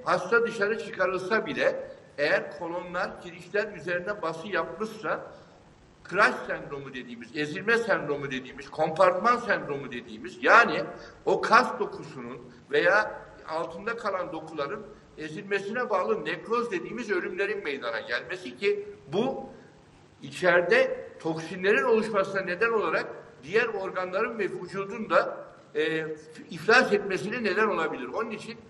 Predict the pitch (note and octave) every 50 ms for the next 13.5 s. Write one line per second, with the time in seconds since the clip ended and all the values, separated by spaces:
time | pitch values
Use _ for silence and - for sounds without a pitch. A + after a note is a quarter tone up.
0 | - - - - - - - E3+ F#3+ A3+ A#3+ - - A3 G3 - D#3+ D#3 D#3 D3
1 | D3 D3 D3 C#3+ D3 F3 F#3 G3 F#3+ G3 G#3+ G#3 G3+ F#3+ G3 G#3 A3+ A3+ G#3+ -
2 | - - - - C#3 C#3+ - - - - - - - - - - F3 E3 D#3+ D#3+
3 | D#3+ D#3+ D#3+ - - - D#3+ F#3 F3+ F3+ - - - G#3+ G#3+ G#3 G#3 G#3+ G#3 A3
4 | A3 G#3+ G#3+ G#3+ G#3+ F3 - A3 A3 A3 - F3+ D#3 D#3 D#3 D#3 D3+ D#3 - D3+
5 | D3+ - F3 F#3+ A#3+ B3+ - - - - - - - - F3 F#3 F#3+ F#3+ F#3+ F#3
6 | G3+ A#3 A#3+ A3+ - G#3+ F#3+ F3+ G3+ A#3 A#3 - - - - - - D3+ E3 D3
7 | D#3 A3 A#3 A3+ A3 G#3+ G3+ - G3+ G#3 G#3+ F#3+ F3 F#3+ F3+ F#3+ F#3+ F#3+ G#3 G#3+
8 | G3 F3+ F3+ F3+ F3+ F3+ E3+ F3+ E3+ D3+ C3+ - - - - G3 F#3+ - G#3 A3
9 | G#3 F#3+ G#3 A#3 A3 - - - - - - F3 G#3 G#3+ G3 - - G#3 A3+ A3+
10 | - - - - - - - - - D3 D3+ E3 G3+ A3+ A3+ - - G3 - -
11 | G3+ A3 G#3+ - - - D3 E3 F#3+ G3+ E3 F3+ F#3+ F#3+ G#3 A3 F#3+ D#3+ D3+ F#3
12 | G#3+ - - F3+ E3+ - F#3 F3+ F3+ F3+ F3+ F#3+ F#3+ F#3+ - - F3+ D3+ D3 D3+
13 | C#3 C#3 C3+ C#3 C3+ C3+ C3+ D3+ G3 A3